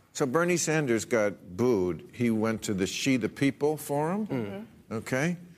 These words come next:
Speaker 1: And they asked him about demagoguery in the Trump administration. He said, "I will do everything I can to help lead this country in a direction that ends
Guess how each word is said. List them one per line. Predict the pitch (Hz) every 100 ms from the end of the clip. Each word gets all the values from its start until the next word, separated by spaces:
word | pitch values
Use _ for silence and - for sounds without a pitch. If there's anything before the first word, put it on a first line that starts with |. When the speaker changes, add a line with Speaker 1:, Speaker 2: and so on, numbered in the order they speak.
| - - - - -
Speaker 1:
And | 135 131 120
they | 120 117
asked | 120 -
him |
about | 117 104 113 110 -
demagoguery | 117 113 101 110 110 104 110 110
in | 107
the | 101
Trump | 98 117 95
administration. | 98 107 107 104 110 107 107
He | 107
said, | 101 98
"I | 110
will | 131
do | 123 131
everything | 165 180 165
I | 135
can | 120 - 147 131 107
to | 110
help | 101 139 -
lead | 117 131
this | 113 -
country | 131 127 -
in | 113
a | 101
direction | 107 117 117 - 104
that | 98
ends | 113 117 107